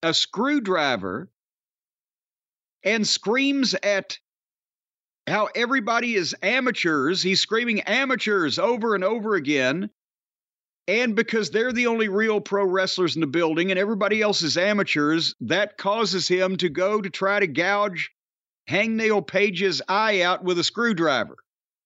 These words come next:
Did I miss crucial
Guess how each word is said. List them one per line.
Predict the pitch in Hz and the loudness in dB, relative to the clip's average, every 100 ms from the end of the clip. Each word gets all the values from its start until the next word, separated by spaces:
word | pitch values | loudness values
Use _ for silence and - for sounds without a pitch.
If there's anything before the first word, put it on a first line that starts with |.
| _ _ _ _ _ _ _ _ _ _ _ _ _ _ _ 104 | _ _ _ _ _ _ _ _ _ _ _ _ _ _ _ -4
Did | 196 - | -2 0
I | 226 311 | 0 0
miss | 311 262 294 285 - - - _ _ _ _ _ _ _ _ | 0 0 0 2 0 -2 -6 _ _ _ _ _ _ _ _
crucial | - 247 277 - 269 254 208 | -4 0 0 0 0 0 0